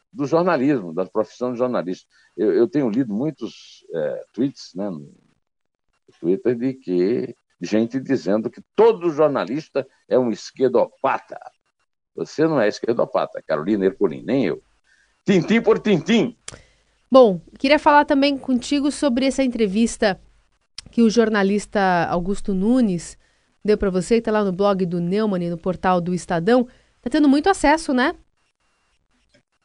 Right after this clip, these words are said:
Speaker 1: Muito acesso. Ontem, assim, a,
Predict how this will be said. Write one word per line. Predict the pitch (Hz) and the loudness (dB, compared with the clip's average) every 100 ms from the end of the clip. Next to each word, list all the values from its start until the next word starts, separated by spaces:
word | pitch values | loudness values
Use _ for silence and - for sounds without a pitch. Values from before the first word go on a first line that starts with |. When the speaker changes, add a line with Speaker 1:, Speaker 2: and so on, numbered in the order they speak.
| _ - _ | _ -20 _
Speaker 1:
Muito | 104 117 - | 0 0 0
acesso. | - 69 62 92 | -8 -12 -4 0
Ontem, | 110 - 123 117 _ _ - | 0 0 -2 -4 _ _ -6
assim, | 87 - 85 | -6 -4 -6
a, | 82 80 71 | -4 -4 -6